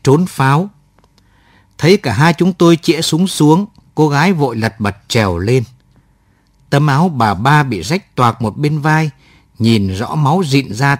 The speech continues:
thành dòng trên ngực. Vết thương chỉ là một vết cứa ngắn ở phần mềm.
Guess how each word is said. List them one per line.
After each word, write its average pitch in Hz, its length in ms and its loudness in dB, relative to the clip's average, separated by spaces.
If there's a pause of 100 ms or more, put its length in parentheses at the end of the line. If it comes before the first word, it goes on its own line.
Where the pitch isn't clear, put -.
thành 98 240 -6
dòng 92 380 -4
trên 107 220 -4
ngực. 87 180 -6 (1080)
Vết 104 260 -2
thương 170 300 2
chỉ 98 200 -4
là 101 100 -4
một 107 220 -4
vết 156 300 -4
cứa 156 160 0
ngắn 170 320 0
ở 107 100 -6
phần 101 400 -6
mềm. 101 220 -2